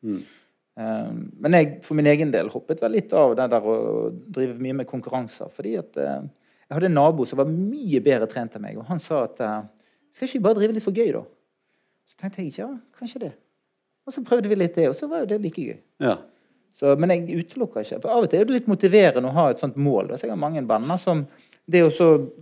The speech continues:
Speaker 2: bestemme seg en kameratgjeng for at nå skal vi være med på et, eh, sykkelløp, eller vi
Speaker 1: Mm.
Speaker 2: skal være med på Bergen City Marathon og løpe så og så langt. Og det er motiverende for veldig mange. Og jeg synes jo det er bra, jeg. Hvis det kan motivere folk for oss å bli mer aktiv, som er bra for helsen, så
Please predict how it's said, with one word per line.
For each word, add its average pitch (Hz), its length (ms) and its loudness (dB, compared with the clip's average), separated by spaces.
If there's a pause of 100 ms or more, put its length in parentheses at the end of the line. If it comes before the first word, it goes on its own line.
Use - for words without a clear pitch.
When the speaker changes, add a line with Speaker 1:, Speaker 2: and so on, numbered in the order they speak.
(120)
Speaker 2:
bestemme 156 460 4
seg 139 220 0
en 135 80 -4
kameratgjeng 135 600 2
for 113 200 -2
at 113 160 -8
nå 127 120 -6
skal 120 180 -6
vi 113 220 -2
være 110 220 -2
med 110 240 -6
på 113 140 -10
et, 101 100 -14 (140)
eh, 101 100 -14
sykkelløp, 139 720 -2
eller 107 260 -4
vi - 100 -12
Speaker 1:
Mm. 101 160 -8
Speaker 2:
skal 53 200 -6
være - 200 -8
med - 200 -18
på - 320 -12 (280)
Bergen 127 360 0
City 139 360 -4
Marathon 127 840 0
og 110 80 -4
løpe 107 420 -4
så 117 180 -6
og 117 60 -4
så 123 120 -8
langt. 123 320 -6
Og 110 100 -8 (460)
det - 20 -12
er 196 60 2
motiverende 196 500 4
for 143 80 -8
veldig 147 220 6
mange. 143 320 0 (920)
Og 165 140 0
jeg 240 80 -4
synes - 180 -6
jo 208 80 0
det 165 60 8
er - 100 4
bra, 113 140 4
jeg. 247 180 -8 (160)
Hvis 202 120 -12
det 208 120 2
kan 175 140 2
motivere 151 500 2
folk 123 240 -2
for - 220 -12
oss - 160 -16
å 113 320 0
bli 127 100 -2
mer 131 200 2
aktiv, 110 420 -4
som 110 260 -8
er 110 60 -8
bra 113 160 -2
for 113 140 -2
helsen, 110 360 -4
så 113 460 -6